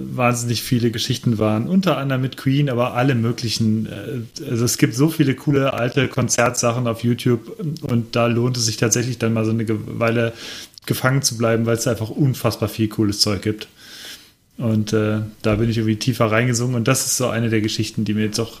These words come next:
in Erinnerung blieben, weil die einfach in den achtzigern, neunzigern legendäre Konzerte hatten, äh, definitiv vor meiner Zeit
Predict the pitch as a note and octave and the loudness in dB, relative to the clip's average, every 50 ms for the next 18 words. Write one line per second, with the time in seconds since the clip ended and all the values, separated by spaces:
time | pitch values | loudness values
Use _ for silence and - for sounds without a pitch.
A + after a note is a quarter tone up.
0 | - - C3+ A#2 A2+ A2+ G2+ A2+ A#2 A#2+ G#2+ A2 A2 G#2 G2+ A2+ A2 A2+ A#2+ A2 | -10 -4 -2 0 0 0 0 0 0 0 2 2 2 2 2 2 2 2 2 0
1 | G#2+ A2 G#2+ G#2+ G#2 G#2 A2 - - A2 G#2+ - G#2+ A2 A2 A2 - - A2+ G#2+ | 0 0 0 0 0 0 -2 -2 -2 -4 -2 -2 -2 0 0 0 0 -2 -4 -4
2 | - - A#2 A2 G#2+ A2 A2 A2 A2 A2+ G#2+ G#2 G2+ G#2 - - - - - - | -2 0 0 0 2 2 0 0 0 0 0 0 -2 -4 -6 -18 -20 -20 -20 -20
3 | - - - - - - - - - - - - - A#2 B2 D3+ D#3 C#3+ B2+ B2+ | -18 -18 -18 -18 -18 -18 -18 -18 -20 -20 -20 -8 -6 -2 0 2 2 2 0 0
4 | B2+ C3 C3 - C3+ B2 A#2 - B2+ C3 C3 C#3+ B2+ B2+ C3 C3 - C3 B2+ B2 | -2 -4 -4 -4 -4 -4 -2 0 0 2 2 2 0 0 0 0 0 -2 -2 -2
5 | C3+ - D#3 C3+ B2+ C3 C3 C3 C3 B2+ B2 - - C#3+ D#3 D3+ D3+ D3 C#3+ C#3 | -4 -2 0 0 2 2 0 0 -2 -4 -6 -2 2 2 2 2 2 0 -2 -4
6 | - - - D3 D#3 D#3 D3+ C#3+ C#3+ C#3+ - - C#3+ C#3 D3 D3 D3 - | -4 0 2 2 2 2 2 0 0 0 0 2 2 4 2 2 0 -2